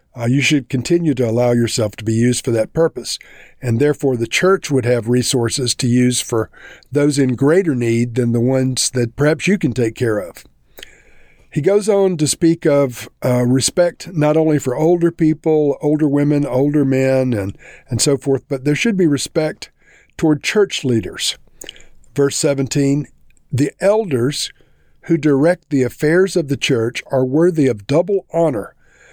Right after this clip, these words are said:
especially those whose work is preaching and teaching." And so I, I don't, um, solicit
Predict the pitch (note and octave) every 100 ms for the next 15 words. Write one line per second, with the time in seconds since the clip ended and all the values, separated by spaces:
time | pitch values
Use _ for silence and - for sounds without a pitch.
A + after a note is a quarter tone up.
0 | - - C#3+ - - B3 - D3+ B2 B2
1 | A#2 B2 C3+ A#2+ B2+ C3+ - A2+ - D3+
2 | D3+ - C#3 A#2+ A#2 C#3+ A#2+ F#2+ - _
3 | - - - - _ - C3 F#3+ D#3+ D3+
4 | D3 - C3+ C3+ E3+ E3 - C#3 B2+ -
5 | C3+ B2+ E3+ - F#3+ -